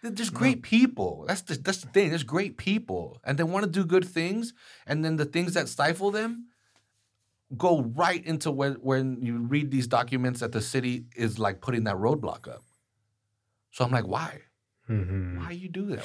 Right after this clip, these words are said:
Speaker 1: Why you make it so hard for people to get mobile food vendor permits? You know, wh-, why,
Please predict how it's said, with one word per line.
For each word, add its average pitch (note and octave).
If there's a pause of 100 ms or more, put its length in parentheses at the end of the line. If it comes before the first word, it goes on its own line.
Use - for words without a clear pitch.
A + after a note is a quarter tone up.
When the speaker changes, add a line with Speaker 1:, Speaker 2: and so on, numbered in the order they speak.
Speaker 1:
Why C3
you F3+
make E3+
it D#3+
so D#3
hard C#3 (300)
for B2
people A#2+
to G#2+
get A2
mobile G#2+
food A2+
vendor F#2+
permits? F2 (640)
You G2+
know, G2 (160)
wh-, A2
why, D#3+